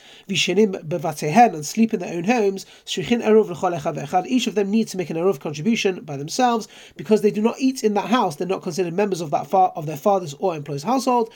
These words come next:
and cannot be included in the contribution of their father or employer. Okay, so just because they get food is not c-, reason to consider them part of their household. Lefichach, im shechach echad mehem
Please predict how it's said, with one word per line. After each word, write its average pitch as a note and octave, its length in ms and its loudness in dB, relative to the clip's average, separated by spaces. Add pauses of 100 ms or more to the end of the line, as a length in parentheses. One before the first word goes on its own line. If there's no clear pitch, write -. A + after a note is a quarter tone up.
(200)
and D3 120 -14
cannot G#3 200 0
be G#3 40 2
included G#3+ 340 2
in F3+ 80 -2
the F3 60 -6
contribution F3+ 540 -2
of E3 200 -6
their D#3+ 120 -4
father D#3+ 640 -2 (340)
or E3+ 280 -2
employer. E3 760 0 (260)
Okay, D3+ 220 -10
so D#3 320 -6 (220)
just - 140 -2
because F#3 200 -2
they F3 60 -4
get F3 140 -4
food A#3+ 220 2
is D#3+ 100 -6
not F3+ 240 -2
c-, - 140 -12
reason F3 320 -2
to D3 80 -10
consider F3 300 0
them D#3 100 -6
part D#3+ 300 -4
of D3 100 -12
their D3 80 -8
household. C#3+ 500 -6 (240)
Lefichach, G3 560 0
im B3+ 140 0
shechach F3 420 -4
echad D#3+ 240 -2
mehem E3+ 300 -4